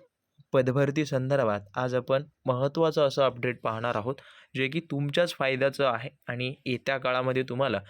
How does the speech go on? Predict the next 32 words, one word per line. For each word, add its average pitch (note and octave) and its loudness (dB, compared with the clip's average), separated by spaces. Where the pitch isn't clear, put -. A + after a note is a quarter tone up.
कंत्राटी D#3 0
नको D#3+ 2
असेल A2+ -2
तर C#3+ -2
तुम्ही D#3 -2
व्हिडिओ D3 0
शेवटपर्यंत C3+ 0
पहा C3 -4
आणि B2+ -2
नवीन C3 0
असाल C#3+ 0
अवश्य A#2+ -2
चॅनलला A2+ -2
सबस्क्राईब G#2 -4
करून G#2 0
घ्या. G#2+ -4
तर C#3+ 2
पहा D3 0
मित्रांनो, D#3+ 2
ही D3 0
जी D#3+ -2
पदभरती C#3+ 2
आहे C#3 2
ती D#3+ 0
डीएमईआर E3+ 2
पदभरती C3+ 2
संदर्भात C#3 2
आहे B2 -2
आणि D3 2
लक्षात F3 2
असू C3+ 2
द्या, C#3+ 2